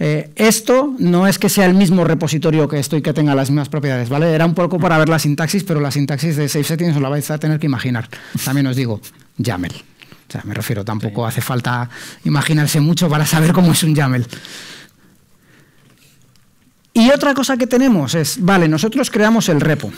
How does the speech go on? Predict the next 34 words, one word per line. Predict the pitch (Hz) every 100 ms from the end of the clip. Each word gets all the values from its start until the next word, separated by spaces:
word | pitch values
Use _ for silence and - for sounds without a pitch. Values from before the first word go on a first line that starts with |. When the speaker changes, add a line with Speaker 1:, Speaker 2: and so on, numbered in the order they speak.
| - - - -
Speaker 1:
pero | 147
una | 170
de | 180
las | 175
cosas | 196 175
que | 180
se | 156
nos | 175
plantea | - 170 165 165
muchas | 170 170 165
veces | 190 208
es, | 160 143 - - - - -
el | 147 135
repo | 135 170 165 190 185 -
simplemente | - - 175 185 190 190 180
vacío | 175 156 - 208 214 - -
me | 131 135
aporta, | 123 180 180 170 190 - - - - _
pero | - 151
muchas | 147 156 170
veces | 156 180 170
vamos | 165 160
a | 170
necesitar | 135 139 147 160
más | 147 117
cosas. | - 117 117 - - - - _
Por | 165
ejemplo, | 160 165 190 156 123 123
plantillas | - 170 156 190 220 190
de | 165
pull | 180
request, | 160 139 147 131 - - _
¿vale? | 131 135 170
Que | 156